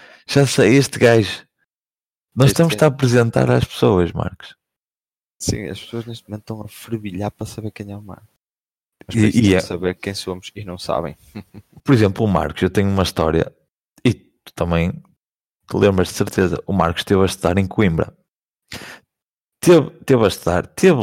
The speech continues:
Speaker 1: lá durante o tempo de aulas em Coimbra. E, hum, pronto, houve uma altura em que o Marcos chegou a Braga e Marcos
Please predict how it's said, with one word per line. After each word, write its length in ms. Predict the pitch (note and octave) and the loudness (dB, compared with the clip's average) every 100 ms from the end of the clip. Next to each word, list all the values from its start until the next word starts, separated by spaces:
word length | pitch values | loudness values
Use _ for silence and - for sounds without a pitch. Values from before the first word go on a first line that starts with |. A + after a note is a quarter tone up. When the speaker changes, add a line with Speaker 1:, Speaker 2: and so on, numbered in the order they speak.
| F#2+ | 4
Speaker 1:
lá 320 | G2+ A#2+ - - | 6 6 2 -4
durante 400 | G2+ A2 A2 F#2+ | -2 0 2 0
o 20 | G2 | -2
tempo 380 | - A2 G2+ | 2 2 2
de 80 | F2 | 2
aulas 500 | E2+ F2+ E2 D#2+ - _ _ _ _ _ _ _ _ _ _ _ _ _ _ _ _ - | 4 4 2 0 -10 _ _ _ _ _ _ _ _ _ _ _ _ _ _ _ _ -6
em 80 | F#2 | -4
Coimbra. 480 | E2+ E2 D2+ - _ _ - - - - _ _ _ - | -2 -2 -2 -12 _ _ -20 -20 -20 -20 _ _ _ 0
E, 280 | G#2 G#2 G#2+ G#2+ | 4 6 6 6
hum, 360 | A2 A2 A2 - _ _ _ _ _ _ - _ _ _ - | 4 0 -2 -4 _ _ _ _ _ _ -20 _ _ _ -18
pronto, 380 | - C#3+ - - | -6 -6 -6 -4
houve 120 | F#2 | 2
uma 60 | F2+ | 2
altura 420 | F2 G2+ G2+ A#2+ | 2 2 2 2
em 80 | B2+ | 0
que 140 | - | -4
o 80 | C#2+ | -4
Marcos 580 | D2 A1 - - - - _ _ - - - _ _ _ - | -4 -6 -8 -8 -10 -14 _ _ -20 -20 -20 _ _ _ -18
chegou 380 | - - G#2+ F#2 | -8 -2 2 4
a 60 | F2+ | 2
Braga 520 | G2+ A2+ B2 D3 D3 _ _ _ _ _ - | 2 0 0 -2 -4 _ _ _ _ _ 0
e 640 | A2 A2 A2+ A2+ A2 - _ _ _ _ _ _ _ _ _ _ _ _ _ _ _ _ _ - | 2 4 2 2 0 -4 _ _ _ _ _ _ _ _ _ _ _ _ _ _ _ _ _ -4
Marcos 600 | F#2+ E2+ D#2+ - - - | 0 0 -2 -10 -14 -16